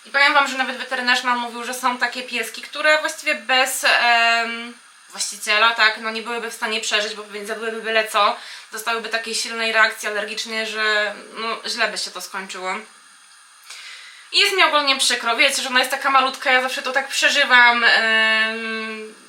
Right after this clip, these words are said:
natomiast najważniejsze, że wiemy, co się dzieje, jaki jest powód, e, tego, mm, że w takim stanie Figa czasami jest.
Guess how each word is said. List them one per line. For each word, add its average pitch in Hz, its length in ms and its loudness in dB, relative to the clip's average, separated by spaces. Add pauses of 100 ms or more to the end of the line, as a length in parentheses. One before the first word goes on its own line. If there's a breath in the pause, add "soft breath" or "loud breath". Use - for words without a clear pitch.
(120)
natomiast 311 460 0 (140)
najważniejsze, 269 680 2
że 220 100 -2
wiemy, 226 220 0
co 220 120 -8
się 220 160 -6
dzieje, 208 380 2 (480 loud breath)
jaki 247 340 -2
jest 226 400 -2 (100)
powód, 240 400 -4 (100)
e, 220 220 2
tego, 226 380 0
mm, 214 680 -4
że 220 100 -6
w - 40 -14
takim 240 280 -8
stanie 226 300 -4
Figa 226 220 -8
czasami 233 440 -4
jest. 220 420 -4